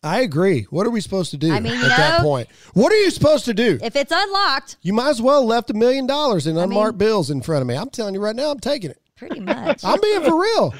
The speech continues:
Speaker 1: What? No. Yeah, man. Pfft. Person just like it. Of course you should. What? Sometimes you just gotta do stuff for the story, guys.
Speaker 2: Well, she has
Speaker 1: You
Speaker 2: a
Speaker 1: know?
Speaker 2: story. She was arrested.
Speaker 1: That's what I'm, that's what I'm saying.
Speaker 2: On many counts.
Speaker 1: Imagine that, drinking at a bar.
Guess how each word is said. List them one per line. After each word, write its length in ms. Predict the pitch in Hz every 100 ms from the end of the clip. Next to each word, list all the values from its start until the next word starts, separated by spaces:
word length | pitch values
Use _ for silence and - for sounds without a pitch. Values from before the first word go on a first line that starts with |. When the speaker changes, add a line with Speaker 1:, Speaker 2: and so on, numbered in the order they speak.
| - 156
Speaker 1:
What? 480 | 240 381 494 - - _
No. 560 | 233 226 147 110 107 170
Yeah, 280 | 214 285 247
man. 380 | 302 302 269 208
Pfft. 520 | - 98 - - 175 _ _ _ -
Person 360 | 180 180 170
just 180 | 160 151
like 140 | 170
it. 180 | 175 165 - _
Of 60 | -
course 320 | 330 254 190
you 60 |
should. 420 | 147 170 127 110 _ _ _ -
What? 320 | 202 - _ _
Sometimes 460 | - 370 339 311 240
you 60 | 247
just 140 | 208
gotta 160 | 214 165
do 140 | 202
stuff 260 | - 214 -
for 80 | 180
the 100 | 143
story, 460 | - 214 208 110 104
guys. 400 | 123 135 175 -
Speaker 2:
Well, 160 | 190 208
she 200 | 202 311
has 140 | 320
Speaker 1:
You 80 | 175
Speaker 2:
a 20 |
Speaker 1:
know? 80 | 208
Speaker 2:
story. 260 | 254 220 196
She 140 | 262 285
was 120 | 226
arrested. 380 | 214 - - 226
Speaker 1:
That's 180 | 254
what 120 | 285 311
I'm, 140 | 269
that's 160 | 233 240
what 100 | 247
I'm 120 | 226
saying. 280 | 233 277 277
Speaker 2:
On 60 |
many 200 | 294 415
counts. 380 | - 294 233 -
Speaker 1:
Imagine 600 | 202 202 240 302 277 240
that, 360 | 233 247 185 143
drinking 340 | 156 202 202
at 120 | 202 180
a 60 |
bar. 440 | 156 220 175 117